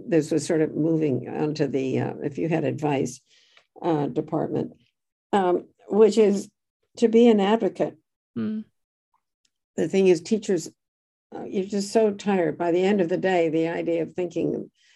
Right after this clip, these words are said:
Speaker 1: that you're gonna go to a, a big meeting and all of that, I, I do think that's hard. But, um, one of the things,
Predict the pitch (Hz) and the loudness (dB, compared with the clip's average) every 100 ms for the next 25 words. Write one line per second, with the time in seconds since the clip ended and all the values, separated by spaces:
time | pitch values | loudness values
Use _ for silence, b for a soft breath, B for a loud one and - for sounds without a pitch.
0 | - 165 - 165 170 180 170 160 156 - | -8 -8 -4 -2 0 0 2 4 2 0
1 | - 170 160 165 156 165 170 160 165 156 | -4 -6 0 0 2 4 4 4 2 -2
2 | - 156 - 160 156 - - - 170 - | -4 -4 -4 -4 -4 -4 -8 -6 -6 -2
3 | 170 165 165 - 143 147 - 170 156 - | -2 0 -6 -6 -8 -8 -10 -8 -6 -6
4 | - 170 - b b b b - 208 208 | -2 -2 -4 b b b b -2 2 2
5 | 196 - _ _ _ - _ _ _ _ | 2 -2 _ _ _ -20 _ _ _ _
6 | - 214 269 339 233 196 - 196 190 180 | -8 0 6 6 6 0 2 2 2 -2
7 | - | -8